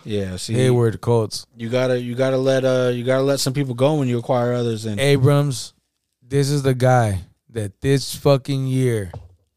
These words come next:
Speaker 2: I better see that guy take the leap, bro. With this coordinator that we got, we
Speaker 1: Yeah.
Speaker 2: got a real coordinator, bro. He's, he's had dope safeties already for a minute.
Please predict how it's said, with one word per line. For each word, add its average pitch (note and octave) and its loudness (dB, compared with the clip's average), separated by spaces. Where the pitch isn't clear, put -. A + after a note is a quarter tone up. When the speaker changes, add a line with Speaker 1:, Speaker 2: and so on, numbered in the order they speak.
Speaker 2:
I A2 -6
better A#2+ 0
see B2+ 2
that B2 4
guy A#2 2
take G#2+ -2
the A2+ -2
leap, G#2+ -2
bro. E2+ -6
With F#2+ -6
this F#2+ 2
coordinator A#2+ 2
that A2+ 4
we A2 4
got, A#2+ 0
we A2+ -8
Speaker 1:
Yeah. A2+ -2
Speaker 2:
got A2 0
a G#2+ 0
real A2+ 0
coordinator, A#2 2
bro. A2+ 2
He's, G#2 -2
he's G#2 0
had A2 0
dope G#2+ 2
safeties A2+ 0
already A2 2
for G2 -4
a F#2+ -2
minute. A2+ 0